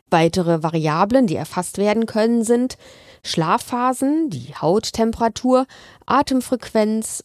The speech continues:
oder auch Stressindizes. Viele dieser Daten geben erstmals Einblick in Prozesse, die früher nur in Laboren messbar waren, und sie ermöglichen es, Zusammenhänge zwischen Alltag, Hormonen, Schlaf und Belastung sichtbar zu machen.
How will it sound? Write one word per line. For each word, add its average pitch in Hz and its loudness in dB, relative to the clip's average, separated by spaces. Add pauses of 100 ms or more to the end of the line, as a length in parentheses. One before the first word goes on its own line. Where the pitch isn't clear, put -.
(100)
oder 233 2
auch 233 0
Stressindizes. - -4 (680)
Viele 349 6
dieser 170 2
Daten 226 2
geben 214 2
erstmals 269 0
Einblick 226 2
in 180 0
Prozesse, 254 -2
die 185 -2
früher 262 2
nur 240 2
in 196 -2
Laboren 190 2
messbar 156 -2
waren, 208 2 (480)
und 220 4
sie 214 -2
ermöglichen 285 2
es, - -4
Zusammenhänge 202 -2
zwischen - -6
Alltag, 285 0 (360)
Hormonen, 247 2
Schlaf 185 -4
und - -4
Belastung 180 -2
sichtbar 233 -2
zu - -6
machen. - -8